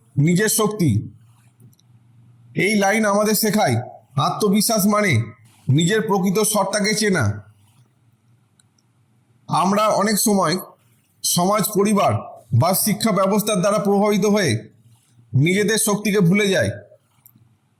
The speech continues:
কিন্তু যখন আমরা নিজেদের ভেতরের শক্তিকে জাগিয়ে তুলি,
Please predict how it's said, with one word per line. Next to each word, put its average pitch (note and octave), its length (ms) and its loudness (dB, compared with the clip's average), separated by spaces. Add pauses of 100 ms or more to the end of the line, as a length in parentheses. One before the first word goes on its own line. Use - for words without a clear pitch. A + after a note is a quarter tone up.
(340)
কিন্তু G#3 320 2
যখন F#3 360 0
আমরা G#3+ 500 0 (340)
নিজেদের F#3+ 480 2
ভেতরের G3+ 360 0
শক্তিকে F#3 760 -2 (440)
জাগিয়ে F3+ 340 0
তুলি, A3 500 -2